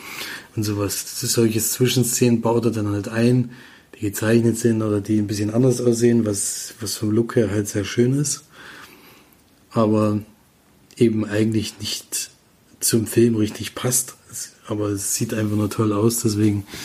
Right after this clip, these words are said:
guckt man sich das gerne an und die Charaktere sind alle sehr skurril und, und witzig irgendwie. Und es gibt halt eine Szene drinne,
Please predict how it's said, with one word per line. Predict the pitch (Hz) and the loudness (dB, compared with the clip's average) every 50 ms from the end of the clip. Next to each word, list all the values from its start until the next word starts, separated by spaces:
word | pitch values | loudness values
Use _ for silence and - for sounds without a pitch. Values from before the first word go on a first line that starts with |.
| - - - - - - - _ _ _ - | -14 -14 -16 -16 -18 -20 -20 _ _ _ -4
guckt | - - 123 120 - - | 2 2 2 2 2 2
man | 120 120 | 2 4
sich | 110 113 104 | 4 2 -2
das | - - 101 - | -4 -2 -4 -2
gerne | - 117 104 104 104 | 0 0 0 0 2
an | 107 123 127 | 4 4 6
und | 117 107 | 6 4
die | 104 | 2
Charaktere | - - 101 95 98 98 - - 120 117 113 110 | 0 0 0 0 -2 -2 2 2 4 4 4 4
sind | 107 107 101 | 2 0 -2
alle | 101 101 104 101 | 0 0 2 2
sehr | 98 - 107 104 101 | 2 2 2 0 0
skurril | 98 - - - 110 98 101 104 107 107 104 | 0 -2 -4 -4 -4 -2 0 2 2 0 0
und, | 101 98 98 98 - - - - - - - | 0 -2 -4 -4 -6 -10 -14 -16 -18 -12 -4
und | - 110 98 98 | -2 -2 0 0
witzig | 101 107 107 - - 123 117 113 120 | 0 0 0 0 0 0 -2 0 0
irgendwie. | 113 110 110 113 107 110 107 107 107 - - - - - - - | 0 2 2 4 4 4 2 2 0 -4 -16 -20 -18 -20 -14 -8
Und | - 107 | -6 -4
es | 98 | 0
gibt | - 110 - | 0 2 2
halt | 120 104 101 - - | 4 2 0 -2 -4
eine | - - 110 117 131 127 123 113 | -4 0 2 4 6 6 6 4
Szene | - - - - - - 113 123 135 135 123 | 4 2 2 2 2 4 4 4 6 4 4
drinne, | - - 101 117 117 117 117 117 110 | 2 0 0 2 4 4 4 2 0